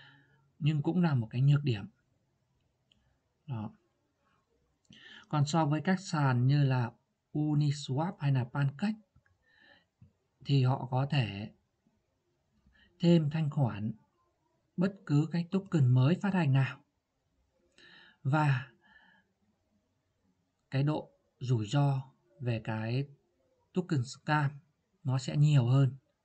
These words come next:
so với cái sàn OpenOcean này. Cái sàn OpenOcean này, quý vị chỉ có thể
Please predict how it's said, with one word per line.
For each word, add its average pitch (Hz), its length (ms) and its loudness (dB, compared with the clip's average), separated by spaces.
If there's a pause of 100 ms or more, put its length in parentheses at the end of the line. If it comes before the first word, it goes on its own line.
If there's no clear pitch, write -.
(160)
so 135 260 -4
với 123 260 -4
cái 123 240 -8
sàn 113 360 -10 (280)
OpenOcean 120 600 -4
này. - 180 -10 (3000)
Cái 120 180 -4
sàn 123 340 -4
OpenOcean 127 600 -2
này, 123 240 -2 (1700)
quý 123 120 -2
vị 147 240 -4
chỉ 110 300 -6
có 107 260 -8
thể 104 340 -8